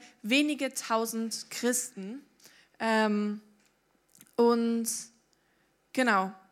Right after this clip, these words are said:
offiziell existieren natürlich gar keine, weil es ja verboten ist. Ähm,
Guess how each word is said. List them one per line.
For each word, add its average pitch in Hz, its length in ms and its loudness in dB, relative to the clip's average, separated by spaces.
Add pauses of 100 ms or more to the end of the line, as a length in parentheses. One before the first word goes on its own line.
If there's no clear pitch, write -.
(920)
offiziell 269 560 4
existieren 226 440 0
natürlich 196 380 -2
gar 180 180 -6
keine, 311 360 2 (480)
weil 208 200 4
es 208 140 -2
ja 202 100 -4
verboten 220 500 -2 (100)
ist. - 440 -2 (460)
Ähm, 233 640 4